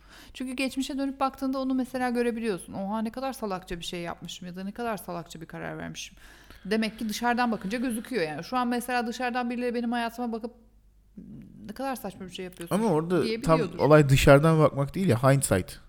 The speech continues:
Speaker 1: Nasıl
Speaker 2: Yani
Speaker 1: yani?
Speaker 2: o salakça şeyi yapıp salakça sonucunu yaşamışsın ya.
Speaker 1: Hmm.
Speaker 2: O yüzden biliyorsun salakça olduğunu.
Speaker 1: Yok, çok da salakça bir sonucunu yaşamamışım ama yani saçma bir şey olduğunu şu an görebiliyorum mesela.
Speaker 2: Hmm.
Speaker 1: "Öyle yapmazdım." diyorum.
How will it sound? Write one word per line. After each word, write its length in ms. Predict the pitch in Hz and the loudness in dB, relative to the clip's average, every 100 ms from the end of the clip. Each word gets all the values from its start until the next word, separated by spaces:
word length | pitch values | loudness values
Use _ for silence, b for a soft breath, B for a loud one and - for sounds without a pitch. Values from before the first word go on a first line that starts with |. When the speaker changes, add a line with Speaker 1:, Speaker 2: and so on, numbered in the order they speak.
| - - 202 | -20 -14 -10
Speaker 1:
Nasıl 220 | 190 - | -8 0
Speaker 2:
Yani 120 | 117 | 4
Speaker 1:
yani? 60 | 139 | 6
Speaker 2:
o 40 | |
salakça 520 | 139 - 143 143 - 143 | 6 8 10 8 6 2
şeyi 260 | 143 147 | 4 8
yapıp 280 | 143 - 143 | 8 8 6
salakça 480 | - 135 131 - 151 | 6 8 8 6 4
sonucunu 480 | - 147 139 143 147 | 6 8 8 8 8
yaşamışsın 560 | 139 143 143 143 - | 8 8 6 4 4
ya. 280 | 220 104 - - - | 4 4 0 -10 -10
Speaker 1:
Hmm. 240 | 208 208 175 160 | -2 -2 -2 4
Speaker 2:
O 80 | 170 | 8
yüzden 340 | 180 143 113 110 | 10 8 6 4
biliyorsun 400 | 104 98 - - | 0 0 -2 -4
salakça 460 | 92 92 - - | -4 -4 -6 -4
olduğunu. 120 | 98 | -2
Speaker 1:
Yok, 240 | 294 214 - | -2 -4 -6
çok 200 | 311 - | -10 -12
da 80 | 302 | -10
salakça 400 | 277 269 277 262 | -8 -8 -8 -12
bir 60 | |
sonucunu 340 | - 254 254 285 | -8 -8 -6 -8
yaşamamışım 680 | 302 330 214 170 - 233 | -6 -6 -6 -8 -8 -8
ama 180 | 392 415 | -8 -6
yani 240 | 392 359 349 | -6 -6 -8
saçma 320 | 302 277 311 | -8 -8 -10
bir 60 | 277 | -10
şey 160 | 277 | -8
olduğunu 280 | 262 233 254 | -8 -8 -10
şu 140 | - | -8
an 220 | 254 262 262 | -8 -6 -8
görebiliyorum 600 | 269 285 269 208 160 165 | -8 -8 -6 -6 -6 -12
mesela. 460 | 156 - - - - | -16 -18 -16 -16 -12
Speaker 2:
Hmm. 100 | - | -10
Speaker 1:
"Öyle 180 | 180 180 | -8 -8
yapmazdım." 640 | 190 202 202 170 160 143 | -8 -6 -6 -6 -10 -14
diyorum. 240 | - - | -16 -18